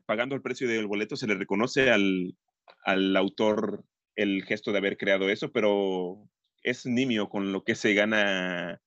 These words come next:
<laughs> con lo que se mete en los bolsillos la, pues, la que proyecta la, que en este caso es Cinépolis aquí, ¿no? O sea, cuando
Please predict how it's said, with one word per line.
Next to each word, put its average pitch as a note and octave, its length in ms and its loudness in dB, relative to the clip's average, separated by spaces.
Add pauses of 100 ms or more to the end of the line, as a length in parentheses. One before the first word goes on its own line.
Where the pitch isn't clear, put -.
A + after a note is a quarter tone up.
(340)
<laughs> - 280 -4
con A#2+ 120 6
lo A2+ 100 4
que G#2+ 60 0
se G#2 80 -2
mete G#2 140 0
en A2+ 60 2
los A2 80 2
bolsillos A2 340 2
la, F#2 440 0 (840)
pues, G#2 200 2
la G#2 220 4
que G2 100 -2
proyecta G#2 540 2
la, G2 200 4
que B2 240 -8
en G2 80 -2
este - 160 -10
caso G2 320 2
es F#2 100 -2
Cinépolis F#2+ 340 -2
aquí, F2+ 200 -8
¿no? G2+ 260 -8 (400)
O - 60 -4
sea, A2 140 2
cuando G2 1000 4